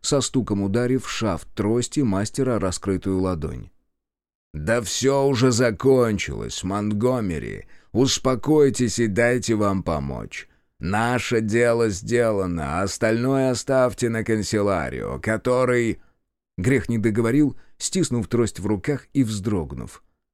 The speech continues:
Мия под боком зарычал, прижал уши и загородил Кейрана с Греем хвостами. «Что случилось?» Грей едва не выронил бутылек из рук. Он уже надел чистые перчатки, которые всегда носил с собой,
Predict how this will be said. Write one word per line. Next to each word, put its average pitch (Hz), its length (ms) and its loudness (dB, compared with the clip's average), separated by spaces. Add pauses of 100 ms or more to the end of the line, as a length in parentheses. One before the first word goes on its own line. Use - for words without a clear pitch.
(140)
Мия 120 280 0
под 104 200 0
боком 110 280 0
зарычал, 110 480 0
прижал 98 400 0
уши 113 280 0
и - 20 0
загородил 101 540 0
Кейрана 104 480 -2
с 90 80 -6
Греем 95 300 -2
хвостами. 85 720 -6 (680)
«Что 117 260 0
случилось?» 107 640 -2 (760)
Грей 196 280 4
едва 180 300 2
не 180 140 4
выронил 151 420 6
бутылек 131 440 4
из 113 140 2
рук. 95 280 -2 (180)
Он 127 180 2
уже 131 160 4
надел 139 300 4
чистые 113 380 0
перчатки, 117 540 0
которые 113 320 0
всегда 113 360 0
носил 113 300 -2
с 104 60 -4
собой, 113 380 0